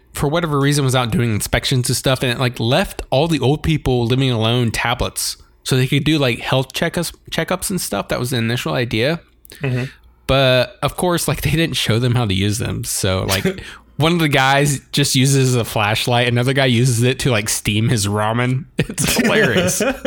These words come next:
Speaker 1: Uh, but the girls decide to teach them, which sounds like an absolute nightmare. If anybody's <laughs> ever help, had to ha-, help their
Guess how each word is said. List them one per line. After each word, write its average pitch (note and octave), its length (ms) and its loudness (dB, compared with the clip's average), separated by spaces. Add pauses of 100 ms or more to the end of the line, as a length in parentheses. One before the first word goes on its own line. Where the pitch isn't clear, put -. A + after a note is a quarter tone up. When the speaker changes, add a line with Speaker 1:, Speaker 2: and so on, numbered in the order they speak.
(1200)
Speaker 1:
Uh, C#3 240 2
but C#3+ 160 -4
the D#3 80 -2
girls G#3+ 240 0
decide E3+ 400 2
to C#3+ 80 2
teach B3 340 0
them, G#2+ 340 2 (220)
which C#3+ 240 0
sounds E3 380 0
like D#3+ 160 0
an D3+ 180 -2
absolute D3 640 -2
nightmare. A#2+ 720 0
If - 220 -6
anybody's D3 560 2
<laughs> C3 100 0
ever C3 240 0
help, B2 480 0 (140)
had A#2+ 240 -2
to A#2+ 80 2
ha-, A2+ 340 0
help A#2+ 240 -2
their A2+ 380 -2